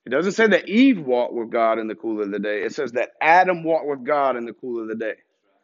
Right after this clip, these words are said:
So it was a man's position to stand between his wife and God. Everything that God told him, because he had authority and, and dominion over everything, he was supposed to take what God had spoken to him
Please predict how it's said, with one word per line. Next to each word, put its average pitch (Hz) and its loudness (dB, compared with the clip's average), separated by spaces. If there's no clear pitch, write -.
So 151 -2
it 156 0
was 147 -2
a 143 0
man's 190 2
position 151 -2
to 135 -2
stand 208 4
between 180 0
his 180 0
wife 165 2
and 156 -6
God. 160 0
Everything 190 2
that 190 -2
God 170 2
told 170 -4
him, 196 -4
because 143 -4
he 202 -4
had 202 2
authority 160 0
and, 127 -10
and 131 -2
dominion 160 2
over 143 0
everything, 151 0
he 180 -2
was 202 -2
supposed 190 0
to 165 -6
take 165 -2
what 135 -2
God 170 2
had 202 0
spoken 196 0
to 185 -6
him 165 -4